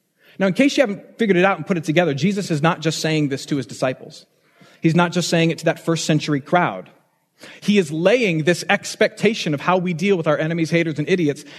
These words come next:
He's laying this expectation, this total reversal. He's laying all of it on us. Jesus' words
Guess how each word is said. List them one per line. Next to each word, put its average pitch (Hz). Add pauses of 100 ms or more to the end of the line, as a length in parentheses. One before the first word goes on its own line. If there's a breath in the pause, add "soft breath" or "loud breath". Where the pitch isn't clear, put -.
He's 175
laying 233
this 185
expectation, 202
this 151
total 202
reversal. 190
He's 165
laying 165
all 196
of 190
it 147 (300 loud breath)
on 165
us. - (1120)
Jesus' 208
words 156